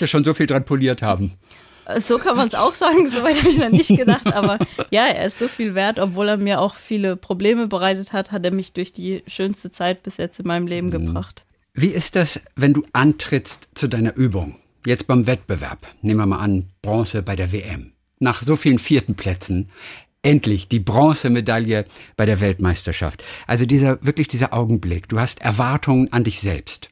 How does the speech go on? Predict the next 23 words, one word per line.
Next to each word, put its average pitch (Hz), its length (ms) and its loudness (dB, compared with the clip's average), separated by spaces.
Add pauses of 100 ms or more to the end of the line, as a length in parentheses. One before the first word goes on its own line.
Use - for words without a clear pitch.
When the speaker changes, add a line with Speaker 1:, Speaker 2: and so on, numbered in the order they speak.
Speaker 2:
Alle 117 200 0
anderen 120 280 2
sowieso, 104 500 0 (120)
ist - 160 -2
ganz 92 240 -2
klar, 117 280 -2 (220)
aber 98 160 0
vor - 200 -2
allem 117 200 4
auch 110 160 0
du 123 140 0
an 104 100 0
dich 90 160 -2
selbst. - 360 -12 (1200)
Dir 135 80 2
geht's 127 200 2
vielleicht 107 320 0
nicht 95 320 -2
hundertprozentig, 135 1040 0
du 104 80 -6
musst - 500 -2
irgendwelche 107 500 -2
körperlichen 104 1000 0